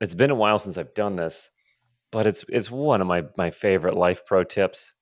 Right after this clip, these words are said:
If you're ever on a plane and you have the little barf bag in the seat pocket in front of you, you take it out when nobody's looking. The, you know, the, the, uh, flight attendants, I believe is the correct term.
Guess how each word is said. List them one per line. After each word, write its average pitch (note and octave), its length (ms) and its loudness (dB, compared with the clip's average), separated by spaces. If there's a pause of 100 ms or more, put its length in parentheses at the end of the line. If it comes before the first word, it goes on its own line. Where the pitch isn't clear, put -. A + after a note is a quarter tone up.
(840)
If F#2 80 -6
you're G#2 140 -4 (100)
ever A#2 240 0
on D#2 100 -4
a D#2 60 -6
plane F2 540 -6 (760)
and F2 140 -6
you E2 60 -6
have F#2 240 -2
the F#2+ 60 2
little F#2 240 0
barf E2+ 360 -2
bag G2 460 -4 (520)
in G2 120 0
the F#2 80 -2
seat - 380 -8
pocket G2 360 0
in - 60 -10
front G2+ 240 -2
of G#2+ 60 -2
you, A#2+ 220 -4 (460)
you - 100 -8
take E3+ 360 -6
it G#2 80 2
out D#2 260 -2
when E2 160 -6
nobody's B2 460 0
looking. F#2+ 480 -6
The, E2+ 120 -2
you E2+ 100 0
know, D#2+ 80 0
the, D#2+ 280 2
the, D#2+ 400 0 (840)
uh, D3+ 1000 -10
flight F#2+ 400 0
attendants, D#3+ 460 -2
I D3 60 0
believe D3+ 240 -2
is C#3 100 -4
the D#3 80 -6
correct D3+ 300 -4
term. C#3+ 320 -6